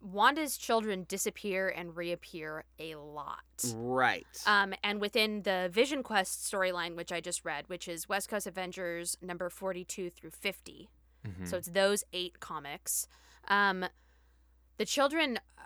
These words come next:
Speaker 1: are disappearing and reappearing a lot, and it's, like,
Speaker 3: Yeah.
Speaker 1: freaking everybody out. They've, like, gone through all these different nannies and governesses and stuff trying to,
Speaker 2: Yeah.
Speaker 1: and it's, it's, whenever Wanda is super distraught, they are generally,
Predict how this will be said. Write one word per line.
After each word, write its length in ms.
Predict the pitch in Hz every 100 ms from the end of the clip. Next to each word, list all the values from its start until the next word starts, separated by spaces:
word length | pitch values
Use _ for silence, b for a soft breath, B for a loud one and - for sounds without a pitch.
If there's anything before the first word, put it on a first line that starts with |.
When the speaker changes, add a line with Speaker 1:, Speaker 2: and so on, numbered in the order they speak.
| - -
Speaker 1:
are 340 | 220 208 190 175 _ _ _ 196
disappearing 560 | 208 214 262 233 214 196
and 140 | 180
reappearing 500 | 202 190 202 185 170
a 40 | 160
lot, 360 | 160 143 131 _
and 140 | 202 190
it's, 140 | 196
like, 140 | 175 160
Speaker 3:
Yeah. 40 | - - 220
Speaker 1:
freaking 560 | 214 247 247 247 196 -
everybody 480 | 196 190 180 170 147
out. 280 | 151 - -
They've, 220 | 190 190
like, 180 | 196 180
gone 240 | 208 185
through 180 | 196 180
all 160 | 170 175
these 180 | 180 170
different 420 | 175 - 151 147 -
nannies 640 | 185 185 190 185 185 185
and 160 | 170 170
governesses 720 | 175 170 170 170 170 170 175
and 140 | 170
stuff 320 | - 147 147
trying 320 | - 175 151 165
to, 80 | -
Speaker 2:
Yeah. 160 | 87 78 _
Speaker 1:
and 260 | 175 170 175 -
it's, 420 | 170 - - -
it's, 260 | - 190 -
whenever 440 | 185 190 208 254 262
Wanda 600 | 196 180 190 202 180 180
is 140 | 175
super 420 | - 214 196 214
distraught, 840 | 196 165 - - 170 151 165 233 - _ _ -
they 260 | 170 196
are 140 | 180 180
generally, 800 | 175 170 170 165 160 160 156